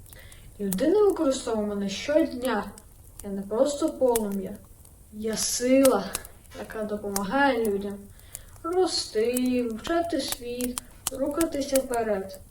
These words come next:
Прометей знав, що без мене люди не досягли би жодних успіхів. Він вирішив, людство повинно отримати цей подарунок,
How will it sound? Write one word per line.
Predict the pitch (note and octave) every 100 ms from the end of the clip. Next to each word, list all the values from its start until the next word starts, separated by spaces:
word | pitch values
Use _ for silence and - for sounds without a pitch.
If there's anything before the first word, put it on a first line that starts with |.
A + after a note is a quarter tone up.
| - - - - - - -
Прометей | A3 A3 A3 D4 D#4
знав, | B3 B3 B3 G#3+ - - - -
що | -
без | G#3 G#3 A3
мене | C4+ D4 B3+
люди | B3 E4+ E4 A#3 - - - - -
не | G#3+ G#3+
досягли | A3+ A3+ G3+ A3+ B3
би | A3+ A3+ - - - -
жодних | C4+ D#4 F#4+ F4+ - -
успіхів. | E4 - G#3+ G#3 G3 - - - - - - -
Він | A#3+ A#3
вирішив, | A3 B3 G#3 - G3 - - - - - - -
людство | G#3+ A#3+ E4+ - - D#4+
повинно | C4+ B3 A#3+ A3
отримати | G#3+ G#3+ G3+ G3 G3
цей | - A3
подарунок, | A3 G3+ G#3 G3+ G3 G3